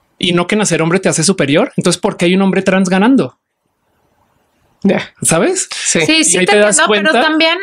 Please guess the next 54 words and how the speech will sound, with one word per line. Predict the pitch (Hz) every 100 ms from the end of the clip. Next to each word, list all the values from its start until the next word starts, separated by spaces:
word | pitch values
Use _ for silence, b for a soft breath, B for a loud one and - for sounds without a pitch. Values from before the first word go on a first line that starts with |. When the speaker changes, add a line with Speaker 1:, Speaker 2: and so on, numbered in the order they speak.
| -
Speaker 3:
aunque, | 330 349 302 247
o |
sea, | 233 277 -
eh, | 277 -
sin | - 302 302
lugar | 302 294 320
a | 339
dudas, | 330 302 294 294 - B B B
una | 269 285 294
mujer, | 269 285 269 262 254 220 -
mm, | 220 208 233 240
superdeportista | 262 247 240 233 226 233 254
le | 247
puede | 233 226
romper | 226 220 196 226
el | 226
hocico | 196 - 220 220
en | 214
cualquier | 214 185 208
competencia | 220 208 - 208 196 214 160 - - -
de, | - 185 - 262 - - -
de, | 233 220
de, | 208 214 202 -
o | 180
sea, | 208
en, | 190 - - _
a | - 202
un | 214
hombre | 214 208
que | 214
hace | 196 214
lo | 190
mismo | 196 185
que | 190
ella. | 170 -
O | -
sea, | 226
eso | 226
me | 254 254
queda | 277 285
muy | 285
claro. | 277 262 220 -
Speaker 1:
Sí, | - 170
claro, | 165 170 143
sí. | - 147 - -
Speaker 3:
Pero | 285 285 285
también | 311 311 392
la | 508
parte | 480 466
física | 466 - 453
es | 415
la | 427
parte | 427 427 427
física. | - 453 453 453 214